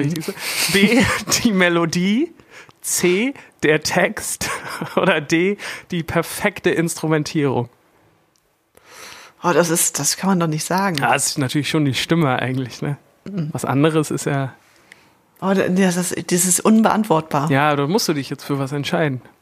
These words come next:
Speaker 2: Dann nehme ich den Text.
Speaker 1: Du nimmst den Text. Okay, pass auf. Dein Ergebnis. <clears throat>
Speaker 2: Yay.
Speaker 1: Lieder können die Welt verändern. Sie wissen
Speaker 2: Mhm.
Speaker 1: das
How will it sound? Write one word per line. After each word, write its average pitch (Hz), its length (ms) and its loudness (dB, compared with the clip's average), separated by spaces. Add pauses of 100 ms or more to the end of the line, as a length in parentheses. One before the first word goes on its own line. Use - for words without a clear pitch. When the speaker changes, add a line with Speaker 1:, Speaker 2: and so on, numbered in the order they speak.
(300)
Speaker 2:
Dann 185 140 4
nehme 196 100 6
ich 196 80 0
den 170 120 0
Text. - 480 -8
Speaker 1:
Du 147 60 0
nimmst 143 220 -2
den 139 100 -2
Text. - 380 -12 (680)
Okay, - 320 2
pass 165 160 -2
auf. 131 340 -2 (140)
Dein 156 240 2
Ergebnis. 180 800 -2
<clears throat> - 320 -4
Speaker 2:
Yay. 151 480 -4 (800)
Speaker 1:
Lieder 190 600 2 (340)
können 165 320 2
die 156 200 0
Welt 156 240 2
verändern. 123 680 -4 (560)
Sie 185 400 0
wissen 160 280 0
Speaker 2:
Mhm. 143 40 -2
Speaker 1:
das - 340 -4